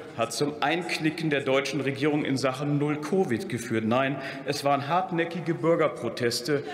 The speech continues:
und Bürgerproteste allein, denen wir das zu verdanken haben.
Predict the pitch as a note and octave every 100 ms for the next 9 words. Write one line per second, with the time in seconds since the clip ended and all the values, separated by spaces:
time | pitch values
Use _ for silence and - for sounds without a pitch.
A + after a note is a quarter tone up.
0 | - - E3 A#2+ E3+ G#3 G3+ - F3 -
1 | D#3+ E3 - E3+ E3 - - - - D3+
2 | D3 A2 G2+ G2+ A#2 B2+ C3+ B2+ B2 -
3 | C#3+ C#3+ A#2 A2 - G2+ F#2+ F2